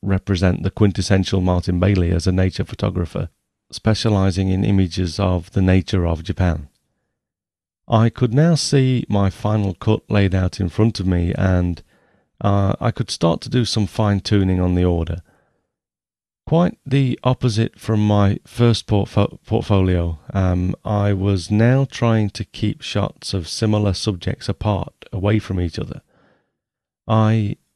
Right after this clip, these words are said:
ensured that there was a variety of focal lengths. I tried to make sure that there were not too many wide expanse landscape, uh, landscape shots next to, say, telephoto or macro close-ups.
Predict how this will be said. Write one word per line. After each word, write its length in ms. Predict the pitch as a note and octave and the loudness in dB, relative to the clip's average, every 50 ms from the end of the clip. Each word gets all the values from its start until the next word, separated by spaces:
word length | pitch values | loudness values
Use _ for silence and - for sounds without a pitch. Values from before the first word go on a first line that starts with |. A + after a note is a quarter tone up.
| _ - | _ -2
ensured 600 | - A#2 A2 G2+ - - C3+ C3+ C3+ C3 B2 G#2+ G#2 | 0 0 0 0 -2 0 0 2 2 2 0 0 -2
that 180 | A2 - - | -6 -6 -2
there 220 | - A2 G#2+ G#2 G2 | 0 2 2 2 2
was 160 | G2 F2+ F#2 | 0 -2 -2
a 40 | F#2 | -2
variety 600 | F2 G2 G2 G2 G#2 G#2+ G#2+ G#2 - - - G2+ | 0 2 2 4 4 4 2 2 0 -2 -4 -6
of 60 | - | -4
focal 480 | - - G#2+ G2+ G2 - - G2+ F#2+ F#2+ | -4 -2 -2 0 0 -2 -2 -2 0 2
lengths. 500 | G#2 G2+ F2+ D2+ - - _ - - - _ _ _ _ _ _ _ _ _ _ _ _ _ _ _ _ _ - | 2 2 2 0 -2 -10 _ -20 -20 -20 _ _ _ _ _ _ _ _ _ _ _ _ _ _ _ _ _ -4
I 140 | - G#2+ G#2+ | 0 0 0
tried 480 | G2+ - - A#2+ A2+ A2 G#2+ F#2+ - | 0 0 0 0 2 2 0 -2 -4
to 120 | - - A2 | -4 -2 0
make 280 | A2 A2 G#2+ - - | 2 2 2 0 -2
sure 560 | - - - A2+ G#2 G2 F#2+ F#2+ F#2+ F#2 - - _ | -6 -4 0 2 2 2 2 0 0 -2 -4 -6 _
that 380 | - - G2+ G2+ - - F#2+ F#2 | -10 -4 -2 -2 -2 -2 -2 0
there 240 | G2+ G2 G2 G2 F#2+ | 2 2 4 2 2
were 340 | F#2 F#2+ G2 F#2+ F#2+ F#2 - | 2 0 0 0 0 0 0
not 320 | - A2 B2 - - - | 0 0 0 0 -2 -4
too 200 | - - A#2 A2+ | -4 -2 0 0
many 260 | G#2+ G#2+ G2+ G2+ G2 | 2 2 2 2 0
wide 400 | F#2+ F#2 G2 G2+ G2 F#2+ G2 - | 0 0 0 2 2 2 0 0
expanse 640 | - - - - - - G#2 G#2+ A2 G#2+ - - - | -4 -8 -10 -10 -8 -4 -2 -2 -2 -2 -4 -2 0
landscape, 500 | G#2 G#2+ G#2 G2+ - - G2+ G2 G#2 - - _ _ _ - | 0 2 0 0 -2 -2 -2 -2 -2 -4 -8 _ _ _ -4
uh, 140 | G2+ G2 F#2+ | -2 0 0
landscape 520 | F#2+ G#2 G#2+ G#2+ - - - G2+ G2 - - | 2 2 2 0 -2 -2 -2 -2 -2 -2 -4
shots 580 | - - G2+ F#2+ F#2+ - - - - - - _ _ _ - _ _ _ _ _ _ _ - | -6 -4 -2 -2 -2 -4 -6 -10 -16 -16 -16 _ _ _ -20 _ _ _ _ _ _ _ -4
next 360 | - A2 - - - - - | 0 0 0 -2 -4 -8 -4
to, 180 | - G2+ F#2+ F2 | -2 -2 0 0
say, 440 | - - G#2+ G2 F#2+ F#2+ F#2+ F#2+ - - | -2 0 0 0 2 2 0 -2 -4 -4
telephoto 680 | - G#2+ G#2 G2+ - - A2 A2+ A2+ - - F#2+ F2+ F2+ | 0 2 2 2 4 4 4 4 4 2 0 0 0 0
or 260 | - - F#2+ F#2 F#2 F2+ | -2 -2 -2 -2 -2 0
macro 480 | F#2+ F#2+ G#2+ G#2+ - - G2 G2+ F2+ | 0 0 0 0 0 -2 -2 -2 -2
close-ups. 680 | - - A#2 A2 G#2 F#2 - - - - _ - - | -2 0 0 0 0 0 -4 -8 -10 -12 _ -20 -20